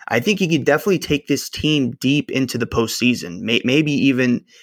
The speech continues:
continue the Patriots', uh, winning streak in the A F C East. So, I mean, we'll have to wait and see because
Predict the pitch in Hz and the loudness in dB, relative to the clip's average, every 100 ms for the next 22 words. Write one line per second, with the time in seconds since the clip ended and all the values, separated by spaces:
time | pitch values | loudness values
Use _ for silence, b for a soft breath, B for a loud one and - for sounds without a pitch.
0 | b - 117 - 143 127 113 - 123 117 | b -4 -4 0 2 2 0 -2 -2 -2
1 | 120 110 107 - - - - _ _ _ | -4 -6 -6 -10 -10 -12 -14 _ _ _
2 | _ - 101 107 101 95 _ _ _ _ | _ -4 0 2 0 -4 _ _ _ _
3 | _ _ - 127 147 131 117 - 107 104 | _ _ -4 2 4 4 0 -4 -4 -6
4 | 95 - - 113 110 113 107 - - - | -6 -10 -6 -4 -2 0 0 -2 -6 -2
5 | 123 78 - - - _ _ _ _ _ | -2 -2 -8 -12 -14 _ _ _ _ _
6 | - - 104 87 107 104 107 135 131 113 | -16 -2 0 0 -2 -4 2 2 2 2
7 | 123 90 82 - 151 95 113 - 98 - | 2 0 -6 0 0 0 -2 -4 -6 -6
8 | - - | -12 -14